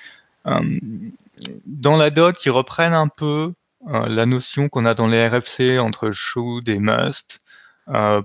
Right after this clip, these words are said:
pour savoir si, euh, vous devez vraiment appliquer la recommandation ou si, euh, vous avez un peu plus de, de latitude.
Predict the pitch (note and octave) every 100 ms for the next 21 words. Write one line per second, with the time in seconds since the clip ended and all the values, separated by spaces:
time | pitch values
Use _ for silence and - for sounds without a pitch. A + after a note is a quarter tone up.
0 | - A2+ A2+ G#2 - A2 A#2+ A#2 - A#2+
1 | A#2 B2 A#2+ G#2+ G#2+ G2 G#2+ G#2 A#2 A2
2 | A#2+ A#2+ B2+ B2+ C3 C3+ C3 C3 A#2 G2+
3 | - A2+ C3 B2+ A2+ G#2+ G#2 A2 A2+ A2+
4 | A2+ - C3 C#3+ C#3+ B2+ A#2+ A#2+ - -
5 | B2 B2+ B2+ A#2 A2 A2 G#2+ G#2+ A#2 A2
6 | - G#2+ - A#2+ A2+ G#2+ G#2 G#2+ G#2+ G#2
7 | G2+ G2 - - D3+ D3+